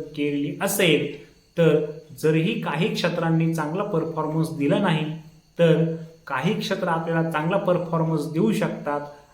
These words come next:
आणि आपल्या गुंतवणुकीची ॲव्हरेज होऊ शकते आणि आपल्या पोर्टफोलिओमध्ये चांगल्या प्रकारचे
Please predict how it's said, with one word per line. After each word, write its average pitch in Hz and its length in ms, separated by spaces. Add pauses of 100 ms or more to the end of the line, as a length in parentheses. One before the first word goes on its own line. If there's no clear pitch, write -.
(140)
आणि 165 420 (280)
आपल्या 180 360
गुंतवणुकीची 160 1000
ॲव्हरेज 170 380
होऊ 185 140
शकते 156 680 (220)
आणि 147 140
आपल्या 139 300
पोर्टफोलिओमध्ये 165 920
चांगल्या 143 360
प्रकारचे 147 880